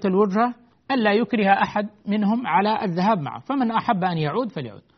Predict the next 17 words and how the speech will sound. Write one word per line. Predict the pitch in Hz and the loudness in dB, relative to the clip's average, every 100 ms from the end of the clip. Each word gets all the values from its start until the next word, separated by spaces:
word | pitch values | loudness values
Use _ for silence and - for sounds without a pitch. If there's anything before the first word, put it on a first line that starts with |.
| _ _ _ - | _ _ _ 0
ولكن | 254 311 294 233 | 2 2 2 0
الصحابة | - 208 226 190 | -2 0 2 2
رضي | 185 170 | 2 0
الله | 165 170 139 | -2 -2 -4
تعالى | 151 156 151 | -6 -6 -6
عنهم، | 147 147 139 | -8 -6 -8
كما | - 175 175 170 170 - | -6 -4 -2 -2 -4 -6
شهد | - 170 160 | -6 -4 -2
بذلك | 143 143 156 151 131 | -4 -6 -6 -6 -8
التاريخ، | 135 147 135 151 127 - - - _ _ _ _ _ _ - | -10 -8 -6 -4 -6 -10 -20 -20 _ _ _ _ _ _ -14
آه، | 139 143 139 | -6 -4 -4
ما | 143 185 196 | -2 0 2
رجع | 180 170 160 165 | 2 2 2 0
منهم | 160 147 139 | 0 -4 -4
أحد، | 139 - 101 - _ - | -6 -14 -18 -20 _ -12
وإنما | 147 180 185 156 151 143 | -8 -4 -4 -4 -4 -6
مضوا | 139 165 180 208 | -2 -2 2 2